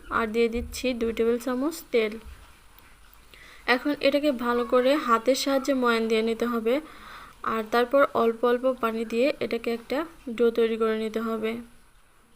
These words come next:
অল্প অল্প পানি দিয়ে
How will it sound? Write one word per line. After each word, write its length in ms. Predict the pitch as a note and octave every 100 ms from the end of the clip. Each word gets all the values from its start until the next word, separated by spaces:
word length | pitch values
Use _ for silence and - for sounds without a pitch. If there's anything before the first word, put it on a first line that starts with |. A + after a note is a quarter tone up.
| _ _ _ - - _ - - - - - - - - - - - - - - - _ _ _ - -
অল্প 220 | - C4 C4
অল্প 200 | D4+ D4+ D4+
পানি 240 | C4+ B3 B3
দিয়ে 220 | A#3+ B3